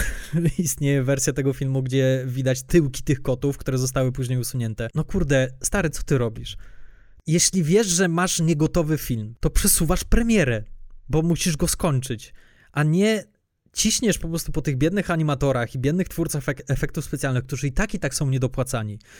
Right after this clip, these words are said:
I tak, i tak robią nadgodziny i tyrają i nie dostaną za to żadnej większej kasy. Tak bardzo z-, nie lubiłem tego faceta po, po tym filmie. Już wcześniej go nie lubiłem, ale teraz to po prostu dla mnie całkowicie przegiął i mam nadzieję,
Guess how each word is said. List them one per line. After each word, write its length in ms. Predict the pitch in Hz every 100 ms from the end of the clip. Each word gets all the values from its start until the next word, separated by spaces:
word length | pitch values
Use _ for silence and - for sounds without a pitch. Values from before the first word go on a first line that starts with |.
| - -
I 80 | 131
tak, 240 | 196 196
i 60 | 190
tak 280 | 160 165 - - -
robią 340 | 147 180 185
nadgodziny 520 | 170 147 151 139 160
i 140 | 165 156
tyrają 420 | 165 160 156 160
i 120 | 165
nie 120 | 165
dostaną 680 | 160 160 - 175 170 165 170 156
za 180 | 151
to 280 | 151 160 156
żadnej 420 | 135 156 151 151 139
większej 360 | 147 - 139
kasy. 400 | 131 120 - 123 -
Tak 240 | - 294 160
bardzo 320 | 247 226 190
z-, 180 | 143 180
nie 200 | 196 214
lubiłem 500 | 190 160 190 180 147
tego 200 | 143 135
faceta 440 | - 139 143 127 117
po, 300 | 143 139 143
po 140 | 170 170
tym 180 | 175 151
filmie. 220 | 160 139
Już 160 | 196
wcześniej 380 | - 311 - 190
go 120 | 165
nie 120 | 156 156
lubiłem, 420 | 147 143 131 123
ale 180 | 147 170
teraz 380 | 165 233 220 -
to 80 | 190
po 140 | 175
prostu 420 | 185 196 - 190 170 160
dla 400 | 151 151 170 175
mnie 280 | 170 165 156 _
całkowicie 680 | - 190 208 208 135 135 127
przegiął 460 | - 113 113 135 - - -
i 100 | 143
mam 280 | 151 214 240
nadzieję, 600 | 208 151 156 135 135